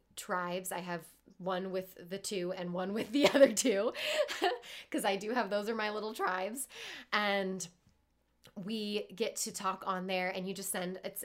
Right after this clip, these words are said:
literally a video message of yourself, and it saves all the video messages, like, in a line at the bottom, kinda looks like a video reel.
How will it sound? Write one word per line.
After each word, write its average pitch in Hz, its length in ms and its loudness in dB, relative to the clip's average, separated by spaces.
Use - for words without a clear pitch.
literally 202 440 0
a 214 40 -2
video 190 340 0
message 190 600 -2
of 190 140 0
yourself, 220 680 -2
and 196 100 -2
it 196 120 -6
saves 233 640 2
all 202 160 2
the 240 80 0
video 202 280 0
messages, 185 560 -4
like, 175 240 -6
in 196 120 -2
a 196 80 -2
line 180 320 -2
at 175 100 -8
the - 60 -6
bottom, 185 420 -2
kinda 180 220 -6
looks 175 240 -6
like 190 120 -6
a 202 60 -8
video 185 420 -4
reel. 185 640 -4